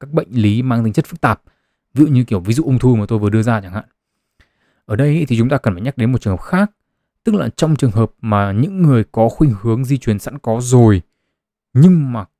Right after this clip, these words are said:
luôn có những cái biện pháp phòng tránh tốt ấy, không để bản thân rơi vào những cái môi trường kích hoạt những khuynh hướng di truyền của mình ý, thì sẽ không bao giờ hình thành bệnh. Ví dụ, có những người ấy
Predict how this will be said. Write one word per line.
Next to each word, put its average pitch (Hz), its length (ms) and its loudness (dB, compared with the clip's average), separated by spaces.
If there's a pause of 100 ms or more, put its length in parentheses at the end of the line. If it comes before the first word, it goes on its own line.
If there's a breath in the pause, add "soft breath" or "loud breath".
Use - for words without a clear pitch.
(160)
luôn 170 360 6
có - 200 -8
những 170 120 -6
cái 175 60 -2
biện 165 160 -2
pháp 185 280 -12
phòng 104 240 -2
tránh 113 260 -6
tốt 220 220 2
ấy, 196 120 -6 (540)
không 175 260 2
để 104 200 0
bản 98 240 -4
thân 135 220 0
rơi 139 260 4
vào 113 120 0
những 110 140 -4
cái 139 120 -2
môi 131 120 0
trường 92 340 -4 (160)
kích 190 160 -2
hoạt 120 320 -6
những 120 120 -6
khuynh 131 200 0
hướng 104 180 0
di 123 100 -2
truyền 98 180 -6
của 98 80 -6
mình 101 200 2
ý, 127 80 -4 (640)
thì 120 160 0
sẽ - 160 -10
không 160 200 -4
bao 135 80 0
giờ 120 100 0
hình 107 100 0
thành 95 160 -6
bệnh. 101 140 -4 (800)
Ví 123 160 2
dụ, 226 180 4 (640)
có 127 120 2
những 196 240 2
người 170 160 6
ấy 113 220 -2